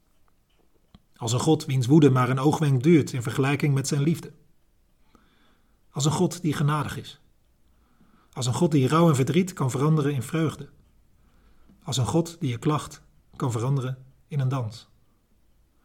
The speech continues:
Maar of je nood, je zorg, je probleem in het verleden ligt en je nu volop meewind hebt en je geen enkele moeite hoeft te doen om dankbaarheid te voelen,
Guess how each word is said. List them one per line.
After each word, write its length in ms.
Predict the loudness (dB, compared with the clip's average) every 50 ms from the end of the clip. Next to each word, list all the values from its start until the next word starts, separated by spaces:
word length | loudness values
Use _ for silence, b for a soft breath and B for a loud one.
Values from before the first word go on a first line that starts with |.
| b b b b b b b b b b b b b b b b b b b -8
Maar 100 | -2 0
of 120 | 2 4
je 120 | 4 6
nood, 340 | 6 6 6 6 6 4 2
je 120 | 0 -2 2
zorg, 340 | 6 6 8 8 6 4
je 80 | 2 0
probleem 380 | 0 2 4 6 8 8 8 8
in 60 | 6
het 120 | 6 4
verleden 360 | 4 4 6 6 8 8 8
ligt 380 | 8 6 6 4 2 -4 B B B B B B
en 100 | B 2
je 80 | 4 6
nu 180 | 8 8 6 6
volop 320 | 6 6 6 6 6 4
meewind 380 | 4 4 4 4 4 4 4 2
hebt 440 | 0 -2 -4 -6 -12 -16 -18 -20 _ _ _
en 100 | -2 0
je 60 | 2
geen 120 | 2 4
enkele 360 | 4 6 6 6 4 4 4 4
moeite 360 | 4 6 6 6 6 4 2
hoeft 200 | 2 2 2 0
te 60 | 2
doen 220 | 4 6 6 6
om 140 | 4 4 2
dankbaarheid 480 | 2 4 4 4 4 2 2 0 -2 -4
te 80 | -6
voelen, 420 | -2 0 0 2 0 -2 -6 -12